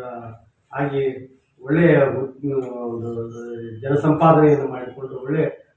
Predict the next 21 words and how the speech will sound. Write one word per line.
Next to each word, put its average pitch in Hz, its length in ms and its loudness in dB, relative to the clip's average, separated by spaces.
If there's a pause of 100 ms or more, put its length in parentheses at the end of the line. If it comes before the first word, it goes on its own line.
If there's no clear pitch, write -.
(120)
ಒಂದು 131 520 -8
ಕ್ಷೇತ್ರದೊಳಗೆ 143 1000 -2
ಡೆವಲಪರ್ಸ್ 160 520 0 (540)
ಡಿಪಾರ್ಟ್ಮೆಂಟ್‌ನಲ್ಲಿ 139 1200 -6 (280)
ಅಗ್ರಸ್ಥಾನವನ್ನು 160 880 6
ಬೆಂಗಳೂರಿಗೆ 160 460 8
ನಂಬರ್ 143 320 2
ಒನ್ 139 180 -2
ಆಗಿ 135 260 -6
ಬೆಳೆದಿರ್ತಕ್ಕಂಥ 123 680 -12
ಆ 117 120 -16
ವ್ಯಕ್ತಿಗೆ, 131 640 -10 (260)
ಆತನಿಗೂ 175 460 8
ಕೂಡ 180 200 6 (560)
ನಾವು 139 600 -2 (200)
ಒಂದು 143 360 2 (640)
ವೀರಶೈವ 160 560 8
ಯುವ 151 300 8
ಸಿರಿ 160 260 4
ಅಂತಕ್ಕಂಥ 135 520 -4
ಪ್ರಶಸ್ತಿಯನ್ನ 127 800 -10